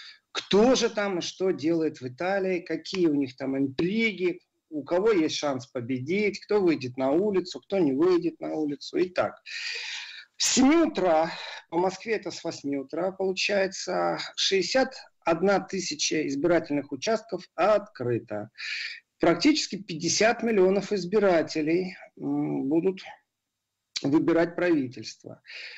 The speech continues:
Э, четыреста депутатов и двести сенаторов. Ну, то есть верхняя и нижняя палата, нужно выбрать.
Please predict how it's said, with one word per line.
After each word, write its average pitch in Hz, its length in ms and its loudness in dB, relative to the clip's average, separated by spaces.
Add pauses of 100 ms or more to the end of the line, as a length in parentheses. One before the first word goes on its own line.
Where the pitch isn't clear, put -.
(560)
Э, 156 480 0
четыреста 233 920 -2
депутатов 170 960 -2
и 160 100 0
двести 196 400 0
сенаторов. 131 760 -2
Ну, 262 120 2
то 240 100 0
есть - 140 0
верхняя 190 260 0
и 165 60 6
нижняя 151 340 2
палата, 131 480 -6
нужно 135 320 -2
выбрать. 104 460 -6